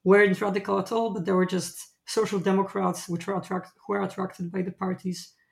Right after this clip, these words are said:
anti-austerity politics. But over the years, the conflicts within the party became sharper and shar-, sharper, because on the one hand, you had, of course, again,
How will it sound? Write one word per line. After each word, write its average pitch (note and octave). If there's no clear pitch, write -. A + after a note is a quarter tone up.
anti-austerity G3+
politics. E3+
But D4
over A#3+
the G#3+
years, A3+
the F#3+
conflicts A#3+
within G#3
the G3+
party F#3
became F#3+
sharper G#3+
and F#3+
shar-, A3
sharper, G3
because F#3+
on G3+
the G3
one G#3+
hand, G#3+
you F#3+
had, G3+
of -
course, G#3+
again, F#3+